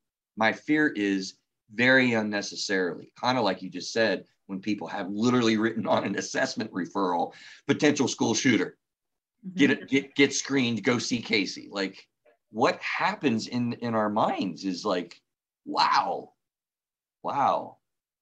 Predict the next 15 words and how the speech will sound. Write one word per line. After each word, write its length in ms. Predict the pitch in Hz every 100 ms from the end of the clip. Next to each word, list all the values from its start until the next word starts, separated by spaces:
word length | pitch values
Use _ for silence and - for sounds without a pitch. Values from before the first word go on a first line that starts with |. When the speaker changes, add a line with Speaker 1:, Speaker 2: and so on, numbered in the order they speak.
| _ _ _ _ _ _ _ _ -
Speaker 2:
Yeah, 360 | 202 214 214 233
I 20 |
mean, 180 | 262 247
a-, 220 | 247 -
and 120 | 269
I 80 | 302
think 220 | 302 339
it's 160 | 320 -
the 100 | 226
most 280 | 214 208 180
dangerous 540 | 175 185 185 165 -
game 340 | 170 156 156 151
to 80 | 190
play 320 | - 156 143
that, 220 | - 62